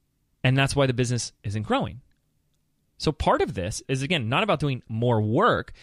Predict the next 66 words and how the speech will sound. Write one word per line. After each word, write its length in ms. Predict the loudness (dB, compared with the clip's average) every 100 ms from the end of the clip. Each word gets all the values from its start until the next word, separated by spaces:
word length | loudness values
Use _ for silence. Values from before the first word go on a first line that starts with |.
| -12 0
but 120 | 2
about 180 | 2 0
spending 460 | 0 2 0 -4 -8
the 100 | -6
same 280 | -2 0 0
amount 180 | 0 0
of 60 |
time 340 | -2 -2 -2 -2
you're 180 | -2 0
already 260 | 2 2
spending 540 | -2 -2 0 0 0 -4 -12 -20 _
in 320 | 0 0 0 -4
direct 440 | -2 0 2 0 0
revenue 400 | 2 2 0 -2
generating 460 | -2 -2 -2 -4
activities. 460 | -4 -2 -2 -2 0
Wow, 160 | 2
that's 180 | 2 2
really 160 | 0 0
simple. 320 | 0 -2 -2
So 180 | -4 -4
in 60 |
order 200 | -2 0
to 120 | -2 -4
do 280 | 0 2
that, 260 | 4 2 0
we 100 | 0
have 120 | 0
to 100 | 0
apply 260 | 0 2 2
what 140 | 2
we 80 | 0
call 160 | -2 0
the 80 |
dad 260 | 2 2 0
method, 300 | -2 -6 -8
or 60 | -8
that's 140 | -4
what 140 | -2
I 80 | 0
call 240 | 0 -4 -6 -18 -6
the 60 | -2
dad 220 | 2 2
method, 360 | 0 -4 -6 -12 -20 -4
which 140 | -2
is 140 | -2 -2
to 80 | 0
look 180 | 2
at 80 | 2
all 220 | 2 2
the 80 | 2
things 240 | -2 -4 -4
that 80 |
are 40 | -4
not 300 | 0 2 0
the 80 | 0
five 260 | 0 0
percent 220 | 0 -2
of 80 | 0
activities 460 | 0 0 -2 -2 0
that 80 | 0
are 40 |
gonna 160 | -2 -4
give 200 | -2 -4
us 100 | -4
this 160 | -6